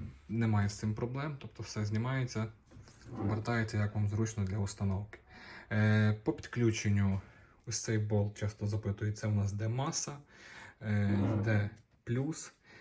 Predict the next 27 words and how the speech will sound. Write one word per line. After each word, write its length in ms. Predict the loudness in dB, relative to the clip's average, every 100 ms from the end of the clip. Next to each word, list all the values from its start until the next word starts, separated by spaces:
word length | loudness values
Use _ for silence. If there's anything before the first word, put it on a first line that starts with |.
| -6
і 100 | 0
замок 360 | 2 4 2 2
запалювання 760 | -2 0 -2 0 0 2 0 -2
йде 200 | -2 -2
через 300 | -2 0 0
ДОП 280 | 0 -2 -6 -14 _ _ _ _ _ -12
реле, 280 | -2 0 0
додаткове 460 | -2 -4 -2 -4
реле. 180 | -2 -6 -10 _ -20 -20 -6 -2
Ось 120 | -2
тут. 240 | -4 -8
Якщо 240 | -8 -2 -2
ви 100 | 0
хочете 380 | 0 -2 -2
обійти 420 | 0 0 -2 -2 0
ось 180 | -2
це 180 | -2 -4
реле, 340 | -2 -2 -4 -6 -18 -20 -18 -2
буває 320 | 2 4 4
таке, 280 | 2 0 0
якщо 260 | 0 -2 -2
акумулятор 540 | 2 4 4 2 2
має 200 | 2 2
високі 360 | 0 -2 -4 0
дуже 220 | 0 0
пускові 400 | -4 -4 -2 0
токи, 340 | 0 -2 -2